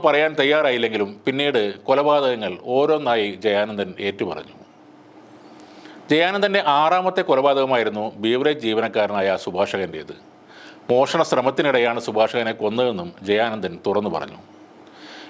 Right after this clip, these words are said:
ഏഴാമത്തെ കൊലപാതകം പുത്തൻവേലിക്കരയിലായിരുന്നു. രാമകൃഷ്ണനെ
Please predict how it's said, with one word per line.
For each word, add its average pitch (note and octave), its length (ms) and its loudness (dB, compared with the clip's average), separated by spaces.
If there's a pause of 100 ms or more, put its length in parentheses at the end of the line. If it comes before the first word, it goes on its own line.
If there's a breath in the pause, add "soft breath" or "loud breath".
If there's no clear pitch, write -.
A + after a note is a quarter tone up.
(180 loud breath)
ഏഴാമത്തെ G3+ 440 2
കൊലപാതകം D3+ 520 4
പുത്തൻവേലിക്കരയിലായിരുന്നു. A#2+ 960 0 (720 loud breath)
രാമകൃഷ്ണനെ C#3 500 2